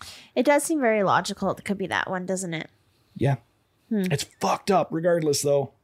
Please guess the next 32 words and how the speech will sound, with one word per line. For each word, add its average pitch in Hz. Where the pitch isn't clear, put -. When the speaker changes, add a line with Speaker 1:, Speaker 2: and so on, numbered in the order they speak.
Speaker 1:
Yeah, 180
that's 175
Speaker 2:
So. 95
Speaker 1:
so 175
fucked 170
up. -
Speaker 2:
Yeah. -
Speaker 1:
Brutal. 185
Okay. 262
Speaker 2:
Well, 170
you 170
guys, 175
thank 202
you 185
for 160
listening. 165
If 131
you 143
wanna 139
sign 143
up -
for 135
Patreon, 143
you 120
wanna 117
follow 135
us -
on 123
Instagram, 175
Facebook, 147
or 107
whatever, 131